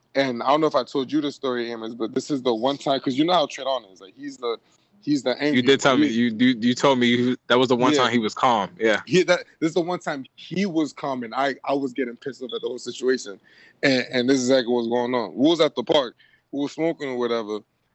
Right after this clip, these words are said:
Speaker 1: and then the cops pulled up on us. I if, if you know me, you know I smoke anywhere I go all the time. I don't ever try to hide it. Even if there's cops around me, I don't care. Like, I'm just like, "What are you gonna do?" Like, I'm not selling it to anybody. That's literally how I feel about it.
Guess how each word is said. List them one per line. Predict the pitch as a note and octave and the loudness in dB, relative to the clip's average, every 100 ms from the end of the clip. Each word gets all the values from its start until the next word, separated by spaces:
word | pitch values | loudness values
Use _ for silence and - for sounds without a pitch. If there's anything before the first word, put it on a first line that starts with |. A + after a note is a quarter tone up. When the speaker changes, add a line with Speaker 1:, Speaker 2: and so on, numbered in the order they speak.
| _ | _
Speaker 1:
and | C#3+ | -8
then | C#3 B2+ | -6 -6
the | B2 | -10
cops | - D3 C#3+ | -2 -2 -2
pulled | - D3+ D3+ | -2 -2 -2
up | D#3+ | -4
on | C3 A2+ | -6 -8
us. | G#2+ - _ | -12 -16 _
I | D3+ E3+ F3+ E3 D3 _ _ _ _ - C#3 | 0 2 2 0 -4 _ _ _ _ -14 -4
if, | D#3+ - | -4 -2
if | F3 F3+ | -2 -2
you | F#3+ | -6
know | D#3+ E3 | -4 -4
me, | D3+ C3 | -4 -6
you | C#3+ | -6
know | C#3+ | -2
I | B2+ | -4
smoke | C3+ - A#2 - | -4 -10 -14 -12
anywhere | C3 B2 B2 A#2 | -10 -6 -2 -2
I | A2 | 0
go | A2 | -2
all | A2 A2+ | -2 -2
the | A2 | -4
time. | - B2+ A2+ | -4 -4 -2
I | A2+ | -4
don't | A#2+ | -4
ever | A#2+ A#2 | -6 -8
try | - B2+ | -8 -8
to | A2+ | -6
hide | A2+ A2+ | -2 -2
it. | G#2 | -4
Even | B2+ B2+ | -18 -20
if | B2+ G#2+ | -20 _
there's | A2+ | -10
cops | C3 B2 | -8 -8
around | B2+ B2 A#2 | -8 -10 -8
me, | A2 | -12
I | |
don't | A2+ A2+ - | -12 -16 -6
care. | A#2+ G#2+ - _ _ _ | -6 -6 -12 _ _ _
Like, | A#2 | -6
I'm | A#2+ A#2 | -4 -2
just | B2 | 0
like, | C3 A#2 | 0 0
"What | A#2 A2+ | 0 2
are | B2+ | 2
you | B2 | 0
gonna | A#2+ | -2
do?" | A#2 B2 | 0 0
Like, | A2 | -2
I'm | A2 | -4
not | A#2 A2+ | -4 -2
selling | - C3 | 0 0
it | B2 | 0
to | - | -2
anybody. | A#2 A2 A2 G#2+ A2+ - _ | -4 -2 0 0 -2 -6 _
That's | C#3 C3 | 0 2
literally | D#3 D3 C#3 | 2 2 2
how | C3 | 2
I | A#2 | 0
feel | - C#3 | 0 0
about | A#2+ A2 | 0 -2
it. | G2+ | -4